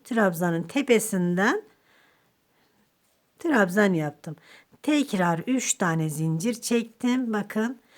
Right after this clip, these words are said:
tekrar tığ başı aldım. Aynı yuvaya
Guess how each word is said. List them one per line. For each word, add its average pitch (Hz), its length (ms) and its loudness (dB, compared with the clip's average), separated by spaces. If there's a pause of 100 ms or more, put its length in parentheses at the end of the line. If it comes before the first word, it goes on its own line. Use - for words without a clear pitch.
(260)
tekrar 254 440 0
tığ 247 180 -2
başı 233 260 0
aldım. 233 300 0
Aynı 285 340 4
yuvaya 196 720 4